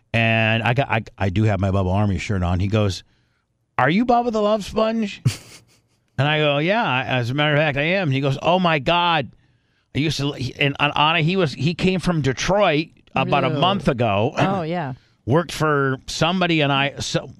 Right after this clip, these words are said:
Speaker 1: one of the iHeart sta-, stations in Detroit,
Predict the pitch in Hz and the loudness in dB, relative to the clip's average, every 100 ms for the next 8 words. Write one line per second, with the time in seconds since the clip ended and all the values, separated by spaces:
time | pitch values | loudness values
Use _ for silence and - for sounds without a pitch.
0 | 101 123 160 185 170 160 156 135 139 135 | -8 -2 0 0 2 2 2 2 2 0
1 | 127 _ _ _ _ _ _ _ _ _ | -4 _ _ _ _ _ _ _ _ _
2 | _ _ _ _ _ - - - - 143 | _ _ _ _ _ -14 -12 -4 0 0
3 | 131 - - 135 120 - 117 127 107 135 | 0 -6 0 0 2 0 0 0 -2 -2
4 | 123 113 - 151 143 120 | 0 -2 -2 0 2 0